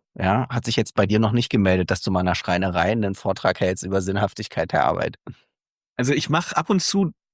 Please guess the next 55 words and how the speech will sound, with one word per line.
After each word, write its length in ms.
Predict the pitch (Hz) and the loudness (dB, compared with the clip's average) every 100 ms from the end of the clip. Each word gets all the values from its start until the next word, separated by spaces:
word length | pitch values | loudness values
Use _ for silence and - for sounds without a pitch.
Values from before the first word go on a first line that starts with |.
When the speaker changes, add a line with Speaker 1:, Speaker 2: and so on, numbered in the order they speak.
| - | -2
Speaker 2:
durchaus 520 | 147 165 139 190 - | 0 2 2 2 0
Workshops 680 | 147 165 - 175 165 - - | 0 0 0 0 0 -6 -6
und 360 | 143 143 143 | -4 -4 -6
Vorträge 680 | - 151 147 151 147 143 147 | -2 -2 0 -2 -2 0 0
mit, 360 | 139 135 - - | 0 -2 -4 -10
mit 200 | 131 127 _ | -8 -8 _
Menschen 320 | 131 135 - | -4 -2 -2
aus 80 | 123 | -2
dem 140 | 120 120 | -2 0
Handwerk 600 | 139 170 170 175 180 - - | -2 0 2 0 0 -12 0
Speaker 1:
Ja? 200 | 151 285 | 0 2
Speaker 2:
oder 180 | 127 | 0
auch 60 | 131 | 2
aus 120 | 135 | 0
der 100 | 131 | 0
Pflege. 580 | - - 160 170 196 170 - | -4 -12 -6 -2 -2 -4 -4
Also, 440 | 131 127 131 127 | -4 0 0 0
äh, 220 | 117 123 113 | -2 -4 -4
Speaker 1:
Okay. 120 | - | -6
Speaker 2:
gar 140 | 160 131 | -2 0
nicht 120 | 165 | 0
so 100 | 151 | 0
selten. 300 | 120 131 160 _ _ _ _ | 2 2 2 _ _ _ _
Also 220 | 110 117 | -2 2
das 160 | 113 117 | 2 2
ist, 160 | 123 | 0
äh, 360 | 127 120 113 107 - - - - | 4 4 4 2 -4 -20 -20 -2
in 100 | 120 | 0
der 80 | |
Pflege 220 | 110 147 151 | 4 4 4
ist 100 | - | 0
es 80 | 131 | 0
so, 100 | 143 | 2
dass 260 | 127 - | 2 0
da, 380 | - 110 110 107 | 2 2 4 0
ähm, 240 | 107 107 | -2 0
Selbstarbeit, 800 | 107 120 139 - 110 101 92 - - | 2 2 0 0 0 2 -2 -4 -10
äh, 60 | 113 | -6
sozusagen 500 | 113 101 104 101 98 | -6 -6 -2 -2 -2
zu 140 | - - | -6 -8
kurz 320 | - 110 - | -4 -4 -4
kommt 460 | - 98 92 - - | -6 -6 -8 -10 -14
oft, 380 | - 98 - - | -6 -6 -6 -8
ja, 220 | 101 101 | -4 -2
dass 260 | 113 104 - | -2 -4 -2
man 100 | 123 | 0
doch 120 | 123 | 2
noch 120 | 135 | 2
einspringt 520 | 120 123 135 - 120 110 | 2 0 -2 -2 -4 -2
für 100 | 120 | -4
die 100 | 113 | -4
Kollegen, 460 | - 113 113 117 | -2 2 2 0
für 100 | 107 | -2
die 120 | 113 | -2
Nachtschicht 580 | 113 107 - - 110 - | 0 0 -2 -4 -4 -4